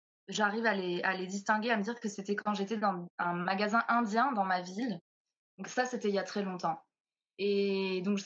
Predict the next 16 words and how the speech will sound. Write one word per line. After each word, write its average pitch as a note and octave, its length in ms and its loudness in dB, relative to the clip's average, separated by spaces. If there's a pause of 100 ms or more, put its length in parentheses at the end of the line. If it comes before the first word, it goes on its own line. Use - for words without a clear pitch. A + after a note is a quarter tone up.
(100)
à G3 100 2
l'époque, G3+ 320 2
j'avais F#3+ 280 0
aucune A#3 320 0
idée G#3+ 180 0
que A#3 40 -14
c'était G3+ 260 -2
du F3+ 100 -8
yoga, F#3+ 500 2
mais G3 80 -2
simplement G#3+ 480 0
l'atmosphère G#3 640 0
du G3+ 140 -4
magasin F#3+ 420 0 (280)
me F#3 180 -6
plaisait. F#3+ 480 -2